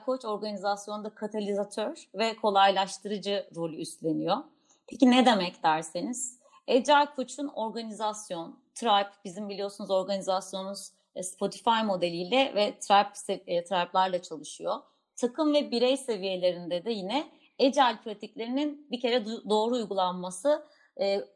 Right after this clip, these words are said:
yönünde çok önemli rolü var. E, ama bir taraftan da Scrum konusunda organizasyonun bilgi seviyesinin arttırılması,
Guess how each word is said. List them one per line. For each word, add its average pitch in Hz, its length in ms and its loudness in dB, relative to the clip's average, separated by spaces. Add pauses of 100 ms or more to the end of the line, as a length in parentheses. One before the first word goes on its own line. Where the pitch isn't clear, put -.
(120)
yönünde 208 440 0
çok 262 200 -2
önemli 208 560 0
rolü 190 240 0
var. 165 340 -2 (480)
E, 190 280 -2
ama 220 260 -2
bir 285 100 0
taraftan 269 640 4
da 269 160 0
Scrum 262 380 0
konusunda 233 680 -4
organizasyonun 220 880 0
bilgi 208 220 -6
seviyesinin 202 580 -4
arttırılması, 175 1040 -2